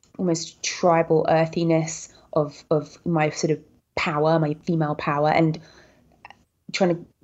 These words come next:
keep myself on a mental state that was uplifting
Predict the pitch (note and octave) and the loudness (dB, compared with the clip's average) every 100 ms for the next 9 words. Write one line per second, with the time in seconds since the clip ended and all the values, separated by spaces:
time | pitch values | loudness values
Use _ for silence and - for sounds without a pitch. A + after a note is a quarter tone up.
0 | _ - - A#3 G#3+ G3 F#3 - G#3+ F#3+ | _ -16 -2 -2 2 2 2 2 4 6
1 | F3+ E3+ - F3+ E3+ E3 E3+ F3 F#3 - | 4 2 -2 0 2 0 2 0 0 -2
2 | E3 D#3+ - F3 E3+ E3 D#3+ D#3+ D#3+ - | -4 -4 0 2 2 0 -2 -2 -2 -4
3 | F3+ F3+ - F3 E3 D#3+ D#3+ D#3+ | 0 0 0 0 0 0 -2 -6